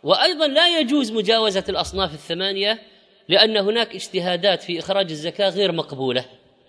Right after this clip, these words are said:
فمنهم من يتصرف بالزكاة نيابة عن الفقير، وهذا لا يصح، لأن الله قال: "إنما الصدقات للفقراء"، لام، لام التمليك، أنت تعطيه هو الذي يتصرف، لكن تقضي دينه من الزكاة ممكن،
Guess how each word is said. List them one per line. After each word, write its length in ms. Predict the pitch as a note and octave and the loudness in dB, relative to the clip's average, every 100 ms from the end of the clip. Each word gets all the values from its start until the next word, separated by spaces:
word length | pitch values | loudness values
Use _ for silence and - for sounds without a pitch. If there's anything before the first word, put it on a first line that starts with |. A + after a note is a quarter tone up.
| - | 0
فمنهم 420 | F#3 C#4+ C4+ A#3+ | 2 2 0 0
من 140 | A3 | 2
يتصرف 640 | G#3+ G#3 F#3 C4+ A#3+ A3+ | 2 0 0 2 2 -2
بالزكاة 500 | F#3 F3+ F3+ F#3 A3+ | -2 -4 -4 -2 -2
نيابة 340 | G#3 G#3+ A3 F#3 | 0 2 2 0
عن 140 | F3 | -2
الفقير، 480 | E3 E3 D#3+ G#3 G3+ | -4 -6 -4 -2 0
وهذا 300 | F3+ G3 G#3 | 0 -2 0
لا 120 | B3+ | 0
يصح، 580 | A3 F3 F3+ - - - C#3 | 0 -2 -6 -8 -12 -14 -8
لأن 200 | E3 E3+ | -6 -4
الله 200 | F3 F#3 | -2 -2
قال: 260 | - F#3 | 0 -4
"إنما 280 | F#3+ F#3+ F3+ | -4 -6 -6
الصدقات 600 | E3 F3+ D#3+ - F#3+ F#3 | -8 -8 -8 -2 -2 0
للفقراء"، 1080 | F3 F#3 B3+ C4+ G#3 G3 - F3+ G#3 F3+ F3+ | -4 0 2 2 0 -4 -2 0 2 0 -2
لام، 280 | G#3 G#3+ G3 | -2 -4 -2
لام 200 | G#3 G#3 | -2 -2
التمليك، 800 | - F#3+ F#3+ G#3 F3 - - - _ _ _ _ | -2 -2 0 0 -2 -6 -18 -18 _ _ _ _
أنت 260 | A3 A#3 A3+ | 2 2 0
تعطيه 680 | G3+ G#3 G3 B3 C#4 D#4 | 0 -2 -4 0 0 2
هو 180 | A#3+ A3 | 2 2
الذي 280 | F#3+ F3 D#3 | 2 0 -2
يتصرف، 500 | D3 - B2 A2 G#2 - _ _ _ - | -4 -4 -6 -8 -10 -18 _ _ _ 4
لكن 540 | A#3 F4 - C#4+ A3+ | 6 6 2 -2 2
تقضي 400 | D#4+ E4 A#3 B3+ | 2 2 -2 0
دينه 460 | A3 D4 C4+ A3+ A3+ | 2 2 0 -2 -2
من 160 | A3+ | 0
الزكاة 520 | G#3 E3 F#3+ - A3 | 0 0 -2 2 2
ممكن، 440 | B3 F4+ D#4 B3+ | 4 2 0 -2